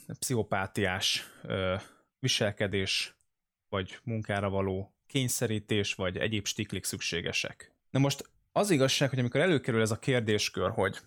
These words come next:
hogy, ö, és ezt majd bővebben ki lehet fejteni, hogy kinek milyen esélyei vannak a munkaerőpiacon, és hogy a nőknek milyen kevés üvegplafon, stb. Én mindig az jut eszembe, hogy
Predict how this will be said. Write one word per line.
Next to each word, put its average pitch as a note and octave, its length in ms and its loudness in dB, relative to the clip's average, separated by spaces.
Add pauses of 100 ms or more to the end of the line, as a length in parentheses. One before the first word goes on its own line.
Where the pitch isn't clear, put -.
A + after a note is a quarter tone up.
(540)
hogy, G#2+ 260 -2
ö, G#2 380 2
és - 240 -4
ezt A#2 120 -2
majd B2 280 0
bővebben C3 600 2
ki - 100 -4
lehet G#2 180 2
fejteni, G#2+ 300 0
hogy A2 180 -8
kinek C#3+ 320 0
milyen A2 360 0 (180)
esélyei A2 380 2
vannak G2+ 300 0
a G#2 60 -4
munkaerőpiacon, A2+ 840 -2
és G2+ 120 -4
hogy G2+ 100 -4
a - 20 -2
nőknek A#2 480 -2
milyen A2+ 280 0
kevés G#2 380 0
üvegplafon, G#2 640 -2
stb. A2+ 440 -2
Én - 800 -2
mindig G3 180 8
az C#3 140 4
jut B2 120 0
eszembe, A2 420 2
hogy A2 360 4